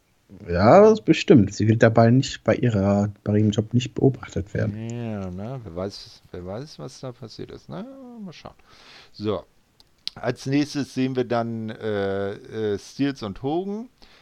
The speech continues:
Speaker 2: die immer noch mit Bravo beschäftigt sind. Valkyrie hat teilweise mitgehört und konfrontiert die beiden Damen mit dem, äh, Gehörten. Sie fordert sie auf,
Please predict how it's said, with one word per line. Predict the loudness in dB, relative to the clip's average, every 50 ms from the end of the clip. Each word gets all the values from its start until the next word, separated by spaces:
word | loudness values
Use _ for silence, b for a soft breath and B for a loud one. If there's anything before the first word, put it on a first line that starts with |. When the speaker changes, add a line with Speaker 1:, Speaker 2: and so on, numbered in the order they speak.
| b b b
Speaker 2:
die | -8 -6
immer | -4 -2 2 4 4 4
noch | 4 4 0 0 -2 -2
mit | -6 -6 -6 -8
Bravo | -10 -6 -4 -2 0 0 0 0 0 -2 -2
beschäftigt | -2 -2 -4 -4 -4 -2 -2 -4 -4 -4 -8 -8 -8 -8 -10 -10
sind. | -8 -6 -6 -6 -8 -12 -16 _ _ _ _ _ _ _ _
Valkyrie | 0 2 2 2 0 -2 -8 -6 -4 -2 -2 -2 -2 -4 -4
hat | -6 -6 -6 -6
teilweise | -6 -4 -2 0 0 0 0 0 0 0 -2 -4 -6
mitgehört | -6 -8 -8 -8 -6 -6 -4 -2 -2 -4 -6 -6
und | -10 -12
konfrontiert | -10 -10 -12 -10 -10 -12 -12 -12 -12 -12 -8 -6 -6 -6 -6
die | -8
beiden | -8 -4 -2 -2 -2 -4 -6 -6
Damen | -6 -4 -4 -4 -4 -6 -6 -6
mit | -8 -6 -6
dem, | -6 -6 -6 -6 -8 -8 -10
äh, | -8 -6 -4 -4 -4 -6
Gehörten. | -6 -6 -4 -2 -2 -4 -4 -6 -10 -8
Sie | -8 -8 -8
fordert | -8 -6 -4 -2 -2 -2 -4 -6 -8
sie | -8 -8 -8 -4
auf, | -2 -2 -2 -2 -2 -6 -10 -20